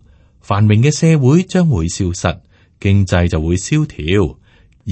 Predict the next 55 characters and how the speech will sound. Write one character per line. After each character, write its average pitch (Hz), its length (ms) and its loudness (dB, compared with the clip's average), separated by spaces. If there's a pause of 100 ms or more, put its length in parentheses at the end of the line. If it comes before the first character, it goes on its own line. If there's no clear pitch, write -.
饑 151 260 0
荒 160 260 2
呢， 147 220 2
就 87 120 -2
隨 85 280 -2
時 90 200 -2
隨 90 180 0
地 104 140 0
會 117 160 2
發 127 140 -2
生 151 220 0
喎。 113 340 0 (520)
喺 95 140 0
呢 110 100 4
種 107 380 2
落 98 240 0
寞 98 200 0
嘅 117 200 2
情 71 240 -6
況 85 200 -4
之 98 140 -4
下， 82 260 -6 (480)
以 101 140 2
賽 113 220 0
亞 98 260 0
做 92 180 -2
咗 113 120 0
每 104 240 2
一 131 80 2
個 127 160 -2
人 71 180 -4
都 117 160 -2
會 87 140 0
做 71 160 -8
嘅 76 120 -8
事， 78 300 -12 (460)
佢 104 240 2
入 113 100 2
到 120 160 0
聖 113 300 0
殿 82 180 -2
當 98 280 0
中， 85 280 -2 (460)
嗰 95 120 0
個 92 120 0
係 87 200 0
可 104 140 0
以 117 140 0
同 82 200 -2
神 87 240 -2
相 151 300 0
遇 82 100 -2
嘅 76 120 -10
地 64 180 -14
方。 80 380 -6